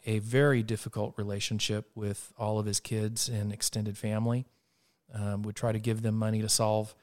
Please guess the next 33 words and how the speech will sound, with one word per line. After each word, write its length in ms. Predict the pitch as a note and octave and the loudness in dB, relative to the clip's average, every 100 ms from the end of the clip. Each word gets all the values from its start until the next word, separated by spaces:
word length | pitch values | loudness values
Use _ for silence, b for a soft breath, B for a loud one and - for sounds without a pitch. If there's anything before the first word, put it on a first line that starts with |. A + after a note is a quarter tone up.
| _ _ - | _ _ -4
their 160 | A2+ | -2
problems, 800 | G#2+ A#2 A2 A2+ A2+ A2+ A2 - - _ _ _ _ - | 0 0 2 4 4 4 2 -2 -4 _ _ _ _ -6
uh, 320 | G#2 G2+ G#2 | -4 -2 -2
and 160 | G#2+ G2+ | -2 -2
found 240 | A2 A2 | 0 2
they 80 | G#2+ | 2
just 280 | A2 G2+ - | 2 0 0
came 200 | A#2 G#2+ | 0 0
back 300 | G#2 G2+ G#2 | 0 -2 -4
asking 400 | G#2 - G#2+ G#2 | -4 -4 -4 -4
for 220 | - G2+ - | -6 -10 -12
more 160 | - G2 | -20 -10
money. 320 | A2+ G#2+ F#2 - _ _ _ _ _ - | -2 -2 -2 -10 _ _ _ _ _ -6
So 280 | - A2 G#2+ | 0 0 0
they 240 | A2+ A#2 | 2 2
were 300 | A2+ G#2+ G#2+ - | 4 2 0 -6
not 540 | A2 A2+ B2 B2 - | -10 2 4 4 0
great 500 | A#2 A2 A2+ C3 - - | 0 2 2 0 -4 -10
at 160 | B2 A#2+ | -10 -4
getting 240 | A2+ G#2 | 0 2
along, 440 | G2+ G#2+ A#2 D3+ E3 b b b b _ | 2 2 4 4 0 b b b b _
um, 480 | A#2 G#2+ G#2 G2+ G#2 - _ _ | -4 -2 0 -2 -6 -12 _ _
and 280 | A#2 A2 G#2+ | 0 2 2
it 100 | A#2+ | 0
became 560 | A2 - A2+ A2 G#2+ A2 _ _ _ _ _ _ _ _ _ _ _ _ | -2 0 2 4 2 -2 _ _ _ _ _ _ _ _ _ _ _ _
a 400 | _ _ _ - | _ _ _ -6
point 220 | C3 B2 | 0 0
of 120 | G#2 - | 0 -4
tension 640 | - B2 - G#2 G2 G#2 _ _ _ _ _ _ | 0 2 2 0 -2 -8 _ _ _ _ _ _
for 180 | - | -4
his 180 | A2 A2+ | 0 0
whole 200 | - B2+ | 2 2
life. 500 | A#2 A#2+ G2 - - | 2 0 -2 -6 -18